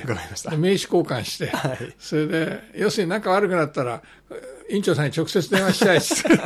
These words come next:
Speaker 1: <laughs>
Speaker 2: いや、大事なんですよ、あれね。
Speaker 1: そうですね。
Speaker 2: 救急車に乗ってね、どこ行くかっていうのは、
Speaker 1: ええ、
Speaker 2: あの、
Speaker 1: そうですね。
Speaker 2: 決まる方がね、救急車待ってるよりも、救急車の中で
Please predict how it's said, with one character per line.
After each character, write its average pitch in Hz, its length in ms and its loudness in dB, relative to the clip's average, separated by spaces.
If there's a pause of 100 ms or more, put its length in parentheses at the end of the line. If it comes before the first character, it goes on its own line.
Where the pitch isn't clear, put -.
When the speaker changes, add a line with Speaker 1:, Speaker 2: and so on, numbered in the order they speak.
(120)
Speaker 1:
<laughs> - 380 -14
Speaker 2:
い 233 40 -2
や、 147 140 2 (320)
大 294 220 2
事 370 160 -6
な 330 160 0
ん 220 60 0
で 185 120 4
す - 140 -2
よ、 156 100 4
あ 151 40 2
れ 151 120 2
ね。 143 140 0
Speaker 1:
そ 92 80 -6
う 85 40 -14
で 78 60 -16
す - 120 -10
ね。 92 120 -12
Speaker 2:
救 226 280 -2
急 262 180 0
車 170 180 0
に 127 80 -2
乗 117 80 -6
っ - 20 -8
て 127 200 -8
ね、 117 240 -6 (260)
ど 180 220 2
こ 302 160 2
行 165 100 0
く - 100 -10
か 143 120 2
っ - 100 -10
て - 100 -8
い 117 40 -2
う 113 40 -8
の 107 120 -10
は、 107 160 -16
Speaker 1:
え 107 380 -2
え、 - 20 -20 (160)
Speaker 2:
あ 135 80 -8
の、 131 60 -4
Speaker 1:
そ 120 100 -2
う - 20 -4
で 127 80 -6
す 123 80 -12
ね。 143 160 -10 (400)
Speaker 2:
決 - 160 -2
ま 262 160 2
る 294 100 2
方 262 200 2
が 147 100 2
ね、 123 220 -4 (240)
救 302 140 2
急 311 120 2
車 190 120 0
待 190 180 2
っ - 20 -20
て 180 140 2
る 151 40 4
よ 147 100 6
り 131 40 -2
も、 123 100 -4
救 254 220 -4
急 302 80 0
車 233 160 0
の 151 80 0
中 175 240 0
で 120 220 -4